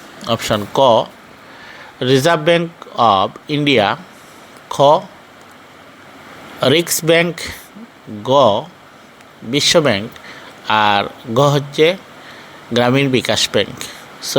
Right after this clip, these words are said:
এখানে সঠিক উত্তর হবে অপশন খ, রিক্স ব্যাংক। পরের প্রশ্ন,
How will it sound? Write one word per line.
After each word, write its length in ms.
এখানে 240
সঠিক 360
উত্তর 280
হবে 160
অপশন 300
খ, 20
রিক্স 240
ব্যাংক। 240
পরের 260
প্রশ্ন, 220